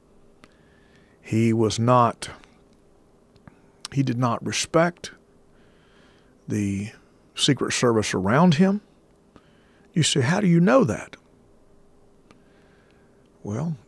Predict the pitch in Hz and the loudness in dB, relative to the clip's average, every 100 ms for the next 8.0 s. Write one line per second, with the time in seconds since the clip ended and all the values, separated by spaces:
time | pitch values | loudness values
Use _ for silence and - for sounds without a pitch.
0 | - 98 107 127 120 - - 104 127 139 | -10 -6 -2 -2 -4 -8 -8 -4 -2 -2
1 | 123 117 117 117 117 113 110 - 123 - | 0 0 2 2 0 -2 -4 -2 -2 0
2 | 127 117 131 131 127 127 127 123 120 123 | -2 0 0 0 2 2 2 2 0 0
3 | 120 120 120 131 151 - 120 110 - 131 | -2 -4 -6 -8 -10 -6 -4 -4 -2 0
4 | 135 127 123 - 120 123 - 131 135 139 | 2 2 0 -2 -4 -6 -6 -4 -2 -2
5 | 135 127 127 135 147 196 131 98 - - | -2 -2 -2 0 2 4 4 0 -8 -20
6 | _ _ _ _ - _ - _ _ _ | _ _ _ _ -20 _ -20 _ _ _
7 | _ _ _ _ _ - 107 107 107 | _ _ _ _ _ -10 -6 -6 -6